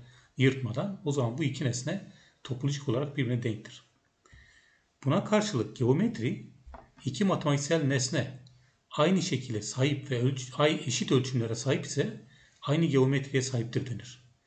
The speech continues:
Burada dikkat ederseniz eşit ölçümlere sahip olmayı da,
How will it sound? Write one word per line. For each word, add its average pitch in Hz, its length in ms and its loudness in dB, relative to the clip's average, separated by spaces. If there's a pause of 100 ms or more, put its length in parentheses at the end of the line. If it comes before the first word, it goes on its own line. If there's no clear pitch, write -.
(280)
Burada 147 220 0
dikkat 160 320 -2
ederseniz - 480 0
eşit 131 240 -2
ölçümlere 127 680 -2 (160)
sahip 135 380 -2
olmayı 120 280 2
da, - 380 -2